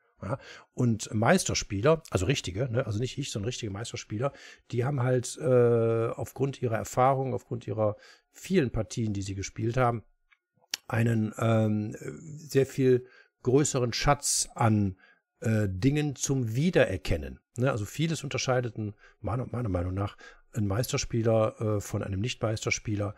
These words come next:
äh, im, im Wiedererkennen, äh, solcher, äh, E-, Elemente. Und, ähm,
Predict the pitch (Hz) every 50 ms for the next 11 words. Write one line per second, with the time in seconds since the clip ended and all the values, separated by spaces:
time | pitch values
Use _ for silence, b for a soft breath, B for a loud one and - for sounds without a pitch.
0 | B B B B _ _ - - 104 104 104 104 101 104 107 110 113 - - 120
1 | 107 101 101 104 - - 104 95 123 165 151 113 80 76 - - - - - _
2 | _ _ _ _ _ _ b b b b b _ _ - 113 104 98 95 98 -
3 | - 98 104 104 98 - - 101 90 - - - 101 92 90 90 90 87 90 90
4 | - - - - 101 - - 113 113 - - 127 113 113 104 113 117 127 - -
5 | - - _ _ _ _ _ _ _ _ - - 107 104 101 95 - - - -
6 | 110 107 101 101 104 98